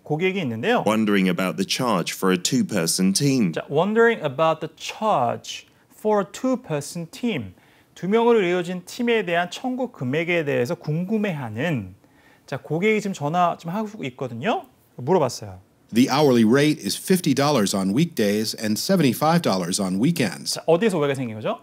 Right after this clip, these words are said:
Speaker 3: The hourly rate is
Speaker 1: The hourly rate. 자, 시간당 금액은
Speaker 3: The hourly rate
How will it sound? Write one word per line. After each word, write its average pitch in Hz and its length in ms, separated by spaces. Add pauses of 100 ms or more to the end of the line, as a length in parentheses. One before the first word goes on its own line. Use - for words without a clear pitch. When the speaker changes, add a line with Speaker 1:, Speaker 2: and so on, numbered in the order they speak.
(160)
Speaker 3:
The 117 160
hourly 131 340
rate 143 380
is - 240
Speaker 1:
The 160 160 (100)
hourly 196 540
rate. 123 680 (140)
자, 127 100
시간당 240 760
금액은 117 640 (100)
Speaker 3:
The 117 160
hourly 127 360
rate 143 340